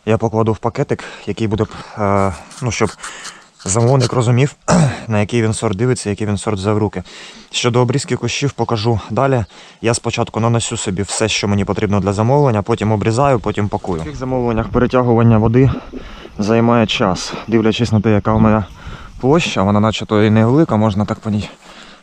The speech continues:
пробігтись. За три секунди все обійти, але, але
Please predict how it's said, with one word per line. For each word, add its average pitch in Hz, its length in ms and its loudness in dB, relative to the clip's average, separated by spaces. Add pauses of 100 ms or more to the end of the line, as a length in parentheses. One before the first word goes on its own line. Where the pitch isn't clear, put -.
(100)
пробігтись. 117 540 0 (960)
За 110 140 0
три 131 140 0
секунди 127 380 2
все 120 200 0
обійти, 113 400 0
але, 104 240 4
але 120 300 2